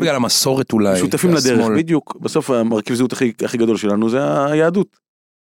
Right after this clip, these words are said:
Speaker 2: האמונה, המסורתיות, הזה, ושם אנחנו מוצאים, אה, חק חם לכל ה-, זה, ד-, דודי אמסלם שדיברת עליו. זה איש ששמירת שבת חש-, מדברת אליו, האמונה מדברת אליו, סליחות מדבר אליו, ראש השנה, יום כיפור, אתה יודע, זה, זה, זה,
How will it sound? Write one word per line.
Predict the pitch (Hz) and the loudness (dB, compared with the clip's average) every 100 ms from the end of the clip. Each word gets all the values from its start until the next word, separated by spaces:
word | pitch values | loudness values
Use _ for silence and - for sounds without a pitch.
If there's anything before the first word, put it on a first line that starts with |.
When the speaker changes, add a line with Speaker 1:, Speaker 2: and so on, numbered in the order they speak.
| _ _ _ - | _ _ _ -6
Speaker 2:
האמונה, | 92 98 123 139 123 | -2 0 0 0 0
המסורתיות, | 101 - 95 - 123 135 113 | -2 -2 -4 0 2 4 2
הזה, | 101 95 95 | 0 -2 -2
ושם | 101 170 | -2 -4
אנחנו | 185 180 | -2 -2
מוצאים, | 180 202 196 | -2 0 0
אה, | 190 180 180 180 180 175 175 170 | 0 -2 -2 -2 -2 -2 -2 -4
חק | - 170 - | -4 -4 -2
חם | 180 139 | -2 0
לכל | 110 107 120 | 0 0 -2
ה-, | 113 117 | 0 -2
זה, | 110 | -4
ד-, | 117 123 117 - | -2 -2 -2 -6
דודי | 135 139 | -2 -2
אמסלם | 120 135 | -2 -4
שדיברת | 113 117 107 101 | -4 -6 -6 -6
עליו. | 101 - _ _ _ 120 | -8 -10 _ _ _ -4
זה | |
איש | 143 147 | -4 -2
ששמירת | 113 127 120 123 | -2 -2 -4 -2
שבת | 120 - | -4 -4
חש-, | 104 85 80 - | -6 -6 -6 -4
מדברת | 110 113 113 107 | -2 0 -2 -2
אליו, | 101 104 | -2 -2
האמונה | 113 135 | -2 0
מדברת | 131 117 113 107 | 0 0 -2 -2
אליו, | 107 107 - - - _ - | -2 -4 -6 -18 -20 _ -14
סליחות | - 143 170 - 139 _ 151 - | -6 -2 -2 -2 -8 _ -20 -6
מדבר | 127 120 123 | -2 0 2
אליו, | 117 120 | 2 2
ראש | 135 | 0
השנה, | - 147 | 0 0
יום | 143 | 0
כיפור, | - 131 123 | -2 -2 0
אתה | |
יודע, | 143 165 | 2 2
זה, | 139 123 | 2 2
זה, | 139 131 | 2 2
זה, | 127 | 0